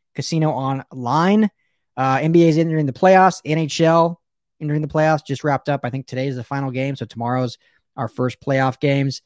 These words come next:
Uh, you know, you can bet on who's gonna win the Super Bowl. Right now, the Rams are, I think, uh, fourth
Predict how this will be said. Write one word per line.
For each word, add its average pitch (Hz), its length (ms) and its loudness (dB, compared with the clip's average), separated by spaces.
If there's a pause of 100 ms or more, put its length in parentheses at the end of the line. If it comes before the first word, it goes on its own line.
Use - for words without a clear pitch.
(420)
Uh, 120 520 0
you 120 80 -6
know, 117 80 -4
you 117 100 -4
can 113 140 -8
bet 127 120 0
on 131 120 0
who's 131 100 -2
gonna 135 100 -4
win 127 80 -2
the 110 60 -6
Super 156 180 0
Bowl. 156 320 4
Right 123 180 -2
now, 127 260 0
the 113 100 -4
Rams 135 480 -2
are, 127 380 0
I 123 80 -2
think, 131 400 -6
uh, 117 240 -2
fourth - 640 -2